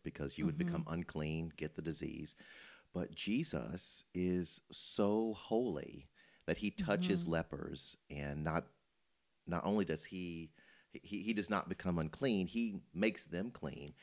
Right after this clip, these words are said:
Speaker 2: Right.
Speaker 1: And in the same way, Jesus, uh, when he touches sinners, he makes us holy, he makes us saints. And
Speaker 2: Yeah. A saint is one who is sanctified.
Speaker 1: Yeah.
Speaker 2: And, and I think we have this sort of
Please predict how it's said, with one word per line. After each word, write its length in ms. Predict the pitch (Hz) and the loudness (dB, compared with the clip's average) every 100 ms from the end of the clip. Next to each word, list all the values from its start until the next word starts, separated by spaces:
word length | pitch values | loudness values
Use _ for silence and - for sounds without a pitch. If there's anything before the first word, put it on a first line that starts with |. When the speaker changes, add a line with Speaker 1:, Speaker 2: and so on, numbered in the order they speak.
| - | -8
Speaker 2:
Right. 100 | 196 | -2
Speaker 1:
And 80 | 92 | 0
in 100 | 92 | 0
the 80 | 85 | -2
same 360 | - 90 87 80 | -4 -4 -2 0
way, 340 | 82 78 73 - | 0 0 -2 -4
Jesus, 640 | 87 87 73 71 - - - - - - - 80 | -4 -2 -2 -4 -6 -14 -16 -20 -20 -20 -10 -6
uh, 80 | 76 | -2
when 160 | 80 | -2
he 120 | 80 82 | -4 -6
touches 680 | - 87 - 76 73 - - | -2 -2 0 0 -2 -8 -10
sinners, 440 | - 87 85 67 65 | -2 0 2 0 -4
he 120 | 85 | -4
makes 360 | 78 80 - - | -2 -2 -4 -4
us 440 | 78 76 - - - | -2 -2 -4 -10 -12
holy, 420 | - - 120 98 | -8 -2 0 -2
he 140 | 78 80 | -2 -2
makes 280 | 76 - 69 | -2 -4 -8
us 100 | - | -8
saints. 580 | - 78 82 - - | -4 -2 -2 -4 -8
And 160 | - - | -8 -6
Speaker 2:
Yeah. 140 | 196 190 - 226 | -6 -6 -4 -2
A 60 | |
saint 380 | - 269 294 294 | 0 2 0 0
is 400 | 233 208 202 - _ _ _ | -2 -2 -4 -10 _ _ _
one 360 | 196 185 196 196 | -2 2 4 4
who 240 | 190 180 | 2 0
is 120 | 170 | 0
sanctified. 920 | - 151 160 - - - - - - - | -2 -4 -6 -8 -12 -10 -10 -12 -14 -8
Speaker 1:
Yeah. 240 | 80 80 - - - | -2 -2 -4 -8 0
Speaker 2:
And, 300 | 196 180 175 - | 2 2 -2 -2
and 120 | 185 | 0
I 120 | 180 175 | 0 0
think 320 | 196 185 - | 0 -2 0
we 140 | 208 | 0
have 260 | 190 196 180 | 2 2 2
this 320 | 165 - - - - _ - | 0 -2 -6 -16 -20 _ -10
sort 200 | - 180 | -4 -4
of 140 | 160 | -4